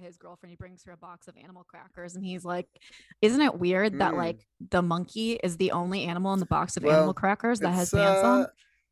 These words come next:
Speaker 2: it's definitely
Speaker 1: Food for
Speaker 2: food
Speaker 1: thought.
Speaker 2: for thought, you know?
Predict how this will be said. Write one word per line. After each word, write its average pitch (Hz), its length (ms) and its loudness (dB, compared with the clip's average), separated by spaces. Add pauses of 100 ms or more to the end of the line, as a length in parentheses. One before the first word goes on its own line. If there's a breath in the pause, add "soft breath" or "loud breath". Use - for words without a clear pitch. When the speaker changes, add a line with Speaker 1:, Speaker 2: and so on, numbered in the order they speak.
(560)
Speaker 2:
it's - 140 -14
definitely 175 560 2
Speaker 1:
Food 202 100 -4
for - 80 -6
Speaker 2:
food 156 160 4
Speaker 1:
thought. 151 100 -2
Speaker 2:
for 143 80 -4
thought, 131 460 -4 (480)
you 135 100 -6
know? 139 220 -4